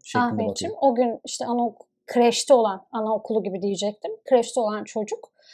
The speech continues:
Speaker 2: bugün bu süreçte büyüdü ve on üç yaşına geldi.
Speaker 1: Hı hı.
Speaker 2: Ve o ihmal edilmişliğinin sebebini bugün terör grubu olarak anıldı. Ya haklı veya haksız fark etmez. Geleceği alındı o çocuğun elinden, değil mi? Ya kaçacak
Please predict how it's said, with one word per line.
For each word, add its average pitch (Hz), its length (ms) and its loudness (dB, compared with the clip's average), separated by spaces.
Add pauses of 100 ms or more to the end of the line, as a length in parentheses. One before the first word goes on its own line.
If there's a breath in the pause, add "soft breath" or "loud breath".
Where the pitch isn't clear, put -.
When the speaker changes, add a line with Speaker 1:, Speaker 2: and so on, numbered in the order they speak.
(240 loud breath)
Speaker 2:
bugün 247 320 6
bu 247 80 2
süreçte 226 460 -2
büyüdü 240 260 4
ve 392 80 4
on 254 160 2
üç 247 140 -6
yaşına 220 320 -4
geldi. 196 420 -8 (680)
Speaker 1:
Hı 131 60 -6
hı. 131 260 -2
Speaker 2:
Ve 294 120 10
o 277 160 6
ihmal 254 460 4
edilmişliğinin 233 840 2
sebebini 240 720 0
bugün 262 320 0 (100)
terör 226 340 0 (540)
grubu 208 300 2
olarak 208 380 0
anıldı. 202 380 -4
Ya 247 220 2
haklı 262 260 0
veya 311 260 2
haksız 240 440 -6
fark 240 280 -2
etmez. 254 400 0
Geleceği 233 400 6
alındı 208 320 0
o 202 80 -4
çocuğun 202 360 -4
elinden, 196 420 -8
değil 494 160 0
mi? 196 220 -4 (560 soft breath)
Ya 311 120 6
kaçacak 277 440 2